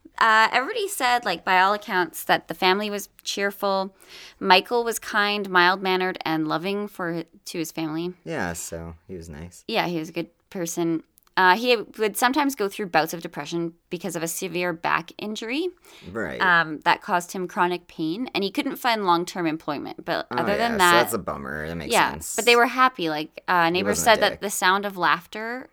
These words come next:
Speaker 1: coming from the house was common.
Speaker 2: Yeah, so he wasn't a dick about it. He was just kinda bummed.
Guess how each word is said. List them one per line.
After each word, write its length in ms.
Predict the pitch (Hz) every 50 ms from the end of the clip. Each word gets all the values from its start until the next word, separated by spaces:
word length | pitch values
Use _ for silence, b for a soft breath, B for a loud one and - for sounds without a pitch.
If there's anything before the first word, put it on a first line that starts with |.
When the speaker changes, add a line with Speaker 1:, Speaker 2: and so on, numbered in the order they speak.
| _
Speaker 1:
coming 240 | - - 190 185 185
from 160 | 180 - 190
the 60 | 190 196
house 300 | 190 196 185 214 - -
was 100 | 180 170
common. 600 | - - - 175 160 156 143 135 - - 190 - _
Speaker 2:
Yeah, 220 | - 165 151 110 101
so 120 | - 123
he 120 | 123 127
wasn't 240 | 135 139 117 113 101
a 60 | 92
dick 240 | 82 82 80 78 -
about 280 | 80 69 76 76 76 76
it. 120 | 78 78
He 60 | 78
was 100 | 80 80
just 140 | 78 80 - -
kinda 160 | 85 76 69
bummed. 340 | - 67 71 73 78 78